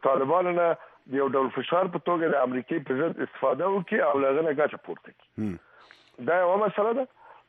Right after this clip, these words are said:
Speaker 1: له بلې خوا نه طالبان به هم دې ته منتظر وي چې د افغانستان حکومت له حزب اسلامي حکمتیار سره څه ډول چلند کوي.
Speaker 2: هم.
Speaker 1: دوی به دې تجربې او اکسپیرینس ته ګوري او وروسته د هغه نه به خپل ګامونه اخلي. په دې وروستیو کې چې طالبان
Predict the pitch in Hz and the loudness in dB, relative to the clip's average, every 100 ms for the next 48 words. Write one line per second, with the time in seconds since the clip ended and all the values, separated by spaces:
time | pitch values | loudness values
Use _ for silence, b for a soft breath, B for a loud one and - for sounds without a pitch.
0 | 143 147 185 240 180 196 170 170 202 226 | -4 -2 0 0 2 2 4 4 2 -2
1 | - _ _ - 160 156 175 208 202 185 | -10 _ _ -4 0 0 0 0 2 2
2 | 202 196 190 185 170 160 151 220 190 143 | 2 0 0 0 0 -2 0 0 0 -2
3 | 156 147 139 - 147 139 190 190 147 139 | -2 0 0 2 0 0 0 0 0 -2
4 | 156 170 175 160 139 139 127 135 - 135 | 0 0 0 0 0 0 -2 -2 0 0
5 | 139 135 - 139 175 214 165 165 156 - | 0 -2 -2 -2 0 0 2 2 2 0
6 | b b b 220 208 185 160 - 147 147 | b b b -2 0 2 0 2 4 2
7 | 139 - 113 165 262 - 92 - _ - | 0 -4 -2 -2 -2 -2 -4 -6 _ -20
8 | _ - 123 185 185 170 190 175 147 151 | _ -14 -4 -2 0 0 0 0 -2 -2
9 | 165 196 180 151 131 - b b - 139 | 0 2 2 2 0 -4 b b -8 -8
10 | - 196 202 165 - 160 139 202 233 208 | -4 0 2 0 0 -2 -2 0 2 2
11 | 175 180 180 160 156 170 165 160 160 - | 0 -2 -2 -2 0 2 2 2 0 -2
12 | B B - 180 170 139 143 165 165 120 | B B -8 -4 -2 0 2 2 0 0
13 | - 113 107 139 160 165 156 208 208 185 | -2 -6 -4 -4 -2 -2 -2 -2 -2 0
14 | 175 160 170 160 156 180 170 | -2 0 2 2 2 2 2